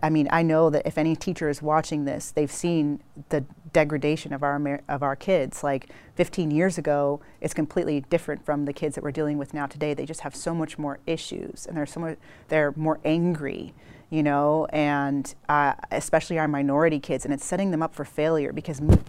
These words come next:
if I had a teacher like that when I was in high school, and considering I, at the time, I was, um, angry, depressed, overweight, sexually abused,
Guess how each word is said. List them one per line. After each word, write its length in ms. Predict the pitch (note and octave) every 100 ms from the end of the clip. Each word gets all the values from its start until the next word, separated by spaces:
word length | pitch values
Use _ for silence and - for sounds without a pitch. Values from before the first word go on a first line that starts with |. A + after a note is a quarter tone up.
| -
if 120 | D#3+ -
I 160 | E3
had 140 | F#3+ G3
a 60 |
teacher 440 | F#3+ F#3+ - F3 F3
like 220 | D#3+ D#3
that 200 | D#3+ D3
when 100 | D3 -
I 180 | C3+ D#3+
was 260 | G3 F#3+ - - - -
in 80 | F3+
high 180 | F#3 F#3
school, 460 | - G3 G3+ G#3 - - -
and 380 | D#3+ D3+ -
considering 560 | - F3 F3+ E3+ E3+ E3
I, 500 | D3 D3+ D3+ C#3+ D3 - - - - -
at 140 | F3
the 80 | E3+
time, 480 | - E3+ D#3+ E3 E3
I 160 | D3 D3+
was, 520 | D3 C#3+ C#3 - - - C#3+
um, 440 | C#3+ C#3 C#3 - - - -
angry, 640 | E3 E3 E3 E3+ D#3+ D#3+ E3 - - - - - -
depressed, 560 | - F3+ D#3+ - - -
overweight, 640 | E3 E3 E3+ D3+ D3 D3 - - - _ _ _ _ _
sexually 480 | - F#3 E3+ - F3
abused, 600 | D#3+ D3 C#3+ C#3+ C#3 -